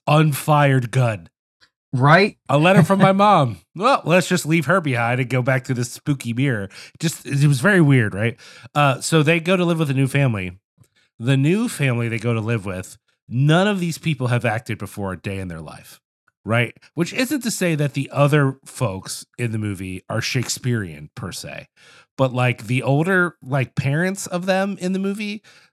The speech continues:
Speaker 1: those folks are just getting by in every scene. Just kinda like, "Yeah, that's okay. Hey, what are you doing there?" And I, and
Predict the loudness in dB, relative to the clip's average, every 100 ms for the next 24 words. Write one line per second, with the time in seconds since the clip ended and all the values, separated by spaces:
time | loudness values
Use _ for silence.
0 | -6 0 0 0 -2 2 2 0 -8 -10
1 | -16 _ _ _ _ -2 2 2 0 -4
2 | -4 2 2 2 0 -2 0 -2 -2 -4
3 | -6 -6 -4 -2 -2 -4 -6 -8 -10 -2
4 | 0 0 0 0 2 2 0 -2 _ _
5 | _ _ -8 -2 2 4 6 6 4 4
6 | 0 0 -6 -4 -2 0 2 2 -2 -6
7 | _ _ -2 2 4 4 2 2 -2 -2
8 | 0 0 2 2 2 2 2 2 2 0
9 | 0 0